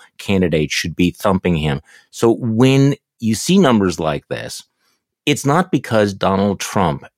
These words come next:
has some magical superpower, although he obviously has a certain cult there. It is a warning for all of the Biden fanboys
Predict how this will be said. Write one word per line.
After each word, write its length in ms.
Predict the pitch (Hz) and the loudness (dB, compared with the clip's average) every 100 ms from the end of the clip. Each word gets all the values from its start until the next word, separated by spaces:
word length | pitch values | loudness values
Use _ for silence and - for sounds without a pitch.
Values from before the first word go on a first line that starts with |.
| - | -20
has 280 | - 98 90 | -6 -4 -2
some 340 | - 90 87 - | 0 0 0 0
magical 520 | 95 95 92 98 92 | 0 0 -2 -4 -4
superpower, 920 | - - 101 85 - 85 71 73 80 | -2 -4 -2 -4 -4 -2 -2 -2 -4
although 240 | 85 78 73 | -4 -4 -4
he 240 | 76 80 - | -4 -10 -8
obviously 400 | 80 78 - 78 | -8 -8 -6 -2
has 200 | 78 73 | -2 -2
a 80 | 73 | -4
certain 320 | - - 76 | -6 -6 -6
cult 320 | - 90 - | 0 0 -2
there. 260 | - - - - - - - _ 151 | -8 -8 -12 -18 -20 -20 -20 _ 2
It 160 | 156 | 4
is 160 | 180 185 | 4 4
a 60 | |
warning 720 | 143 113 101 80 65 - 87 104 _ _ _ | 0 -2 -4 -4 -8 -10 -14 -16 _ _ _
for 220 | - 101 | -6 -2
all 300 | 92 95 101 | 0 2 2
of 100 | 104 | 2
the 60 | 101 | 0
Biden 400 | 85 87 98 104 | 0 0 0 0
fanboys 960 | - 98 90 90 80 71 104 120 - | -2 -2 0 0 -2 -4 -8 -12 -16